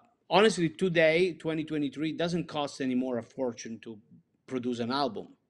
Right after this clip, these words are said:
be honest. And people know that. So when you, when you put a price on an album, you need to make a, you need to bless and you need to take care about your customer. Because at,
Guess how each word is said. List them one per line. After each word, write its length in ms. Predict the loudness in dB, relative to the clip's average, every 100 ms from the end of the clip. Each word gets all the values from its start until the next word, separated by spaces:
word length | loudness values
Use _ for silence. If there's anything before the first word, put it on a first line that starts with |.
| _ _ _ _ -2
be 140 | 0
honest. 500 | 0 -4 -14 -18 _ _ _ _ -18 -4
And 140 | 0
people 240 | 4 6
know 220 | 6 6 2
that. 260 | -2 -10 _ _ _ _ _
So 160 | 2 6
when 180 | 6 6
you, 240 | 4 2 0 0
when 160 | 2
you 100 | 2
put 340 | 2 0 0 -2
a 60 |
price 540 | -2 2 6 6 4 0
on 180 | 0
an 80 | 0
album, 600 | 0 0 2 2 -2 -4 -8
you 140 | -4 0
need 160 | 0
to 60 | 2
make 280 | 0 0 0
a, 260 | 0 -2 -4
you 140 | -2
need 180 | 0 0
to 60 | -2
bless 560 | 2 4 4 0 -10 -18 _
and 100 | -2
you 100 | 0
need 160 | 0 2
to 200 | 0 0
take 140 | -2
care 140 | 0 0
about 280 | 0 -2
your 120 | -4 0
customer. 500 | 0 0 -2 -4 -2
Because 220 | -4 -6 -8 -6
at, 180 | -6